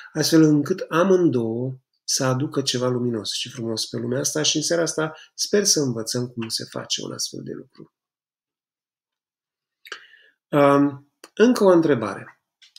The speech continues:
Ești cu un om bun. Spuneam că se transformă prin conviețuire și asimilare lângă tine, dintr-un altruist, neagresiv, generos, concesiv, sensibil, calm, într-un impotent fraier, plictisitor, predictibil, urât, frate, amic, coleg.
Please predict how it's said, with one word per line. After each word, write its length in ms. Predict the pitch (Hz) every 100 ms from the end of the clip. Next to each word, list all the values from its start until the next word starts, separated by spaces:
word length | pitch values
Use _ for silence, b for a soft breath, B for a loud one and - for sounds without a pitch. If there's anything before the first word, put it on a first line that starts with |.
| - -
Ești 360 | 160 190 190
cu 80 | 180
un 140 | 170
om 220 | 170 175 143
bun. 200 | 110 107
Spuneam 420 | - 151 165 165
că 320 | 160 160 160 B B B
se 200 | - 190
transformă 680 | 190 190 185 214 185 147
prin 200 | 131 135
conviețuire 680 | 135 139 131 135 131 135 131
și 180 | 127 131
asimilare 640 | 123 - 123 123 120 117
lângă 280 | 117 135 170
tine, 380 | 170 175 175 170 B B
dintr-un 400 | - 156 156 147
altruist, 640 | 151 156 147 151 156 156 -
neagresiv, 840 | 147 143 139 135 135 147 135 127
generos, 520 | 123 131 127 127 131
concesiv, 480 | - 123 127 120 131
sensibil, 540 | 123 120 - 120 120
calm, 380 | 120 165 170 165 B B B
într-un 340 | 165 165 160
impotent 540 | 170 170 185 190 196 -
fraier, 320 | 127 123 120
plictisitor, 580 | 117 117 117 127 131 127
predictibil, 560 | 127 117 123 127 123
urât, 220 | 123 135
frate, 320 | 131 127 123 120
amic, 240 | 117 117
coleg. 480 | - 127 107 -